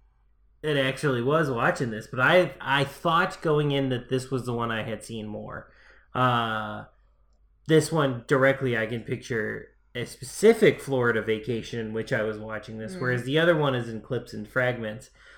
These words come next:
Speaker 1: Um, they were, they weren't together. It wasn't a marathon situation for me. This was two separate trips that I had
Speaker 2: How
Speaker 1: seen The
Speaker 2: tragic
Speaker 1: Godfather,
Speaker 2: for you. <laughs>
Speaker 1: for, had seen the Godfather movies. Um, so I could specifically remember the one on which this one was seen. However,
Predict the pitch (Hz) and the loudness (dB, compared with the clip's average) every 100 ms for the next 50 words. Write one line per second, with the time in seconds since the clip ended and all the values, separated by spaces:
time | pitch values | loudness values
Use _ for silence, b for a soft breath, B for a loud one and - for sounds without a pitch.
0 | B - 131 131 123 113 107 - _ _ | B -2 2 4 4 2 -2 -10 _ _
1 | _ - 131 135 135 131 131 135 139 143 | _ -2 4 6 6 4 4 4 6 6
2 | 120 120 120 113 107 107 107 107 107 104 | 2 0 -2 0 -2 -2 -4 -4 -2 -4
3 | - 85 107 113 - 92 80 107 - 104 | -6 -12 -12 -14 -12 -10 -10 -14 -14 -14
4 | - 120 - 123 - 143 - 117 - 107 | -14 -16 -14 -10 -4 -4 -4 -6 -6 -10
5 | - 104 - - - 104 107 110 156 277 | -10 -12 -12 -16 -12 -12 -10 -12 -6 -4
6 | 285 - 320 320 262 220 - 196 165 160 | -4 0 -2 -2 -8 -10 -8 -6 -4 -4
7 | 196 190 285 - 139 123 127 135 127 135 | -6 -4 -6 -4 -8 -2 2 2 2 -2
8 | 120 113 113 110 117 107 110 113 107 107 | -2 -2 -4 -4 -4 -4 -2 -4 -4 -8
9 | - B B B - 143 139 139 139 120 | -14 B B B 2 6 6 6 4 0
10 | - - 131 - 151 139 131 131 - - | -10 -18 -8 0 2 4 2 0 -6 -16
11 | _ - 131 131 147 120 - 147 226 202 | _ -8 -4 -4 -6 -12 -10 4 6 6
12 | 185 160 139 147 143 135 131 131 123 120 | 6 6 4 4 2 2 2 0 -2 -4
13 | - 135 - 123 110 - 113 104 107 - | -6 -6 -6 -6 -6 -8 -8 -6 -10 -16
14 | _ 135 139 170 160 120 110 | _ 2 6 8 6 2 -6